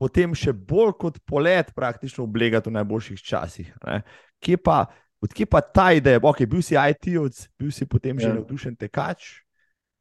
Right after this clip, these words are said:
Speaker 2: Jaz sem bil, se pravi, tista leta, ko je bila poletova tekaška, to je bilo drugo leto poletove tekaške ekipe in, eh, bil sem v službi na Zavodu za šport Slovenije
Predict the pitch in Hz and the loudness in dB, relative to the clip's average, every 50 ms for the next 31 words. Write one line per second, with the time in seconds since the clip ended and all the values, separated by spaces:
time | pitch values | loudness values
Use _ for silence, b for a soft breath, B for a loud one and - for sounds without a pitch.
0 | b b b b b b b b _ _ _ _ 120 120 135 165 165 - 180 175 | b b b b b b b b _ _ _ _ -4 -2 0 0 0 -2 -2 -2
1 | 170 170 170 170 170 165 165 156 147 - - _ - - - 123 - 139 135 131 | 0 2 2 4 6 6 6 6 4 2 -2 _ -14 -12 -12 -8 -6 -4 -6 -6
2 | 113 - 160 160 - - - 151 139 135 139 143 139 - 160 165 _ - 147 139 | -4 -6 -6 -6 -6 -4 -4 -2 -2 0 -2 -4 -4 -6 -8 -8 _ -4 -4 -4
3 | 139 131 - - - 120 113 113 113 117 - 147 143 110 - 127 113 - 120 120 | -4 -6 -8 -6 -4 -2 0 0 0 -2 -2 -4 -4 -4 -6 -10 -10 -8 -8 -8
4 | 117 - - _ _ 139 127 127 123 113 110 107 123 139 143 131 127 120 120 120 | -8 -10 -14 _ _ -8 -6 -6 -4 -6 -4 -2 0 0 2 2 2 2 2 0
5 | 113 - 123 117 - 113 110 107 107 110 117 - 127 117 117 - 113 - 113 110 | 0 -2 -8 -8 -4 -4 -4 -2 -4 -4 -6 -6 -8 -8 -8 -10 -8 -4 -2 -2
6 | 110 113 - 110 104 - - 107 101 - - 196 233 - - _ _ _ _ _ | -2 -4 -6 -8 -8 -6 -6 -8 -6 -4 -2 -2 -2 -4 -6 _ _ _ _ _
7 | _ _ _ - 127 123 127 131 127 131 127 131 127 127 113 120 - 117 117 120 | _ _ _ -4 0 0 2 4 4 4 4 4 2 2 0 -2 -2 -2 0 0
8 | 120 117 113 107 104 127 147 160 160 - - - 151 151 151 143 139 127 - 120 | 0 0 -2 -2 -4 -4 -6 -6 -6 -8 -6 -4 -2 -2 -2 -4 -6 -6 -6 -6
9 | 113 113 107 - - 131 131 120 - 135 127 127 117 110 104 107 98 98 104 107 | -6 -6 -8 -8 -6 -6 -6 -6 -6 -4 -2 0 0 0 0 0 -2 -2 -2 -2
10 | 113 107 - 95 - - - 107 - - - 95 90 101 120 165 226 269 269 | -4 -6 -8 -12 -16 -12 -12 -12 -12 -10 -12 -8 -4 -2 0 2 2 0 0